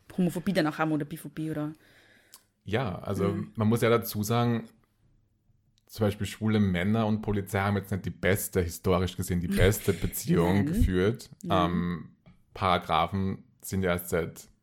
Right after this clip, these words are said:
Speaker 2: Paragraph zweihundertneun ist seit zweitausendzwei in Österreich nicht mehr im Strafgesetzbuch.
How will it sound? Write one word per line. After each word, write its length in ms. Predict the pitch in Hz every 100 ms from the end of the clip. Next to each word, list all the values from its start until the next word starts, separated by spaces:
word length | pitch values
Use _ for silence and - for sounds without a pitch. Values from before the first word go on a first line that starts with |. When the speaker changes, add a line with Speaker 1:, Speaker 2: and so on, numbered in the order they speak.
| _ _ _ _ -
Speaker 2:
Paragraph 320 | 98 98 92
zweihundertneun 500 | 107 98 92 92 98
ist 120 | 104
seit 200 | 120 117
zweitausendzwei 960 | - 101 101 95 104 - - 92 - 95
in 80 | 98
Österreich 400 | 90 - 101 87
nicht 300 | 87 87 -
mehr 340 | 87 95 87
im 160 | - 90
Strafgesetzbuch. 1120 | - - - - 95 - - - - - -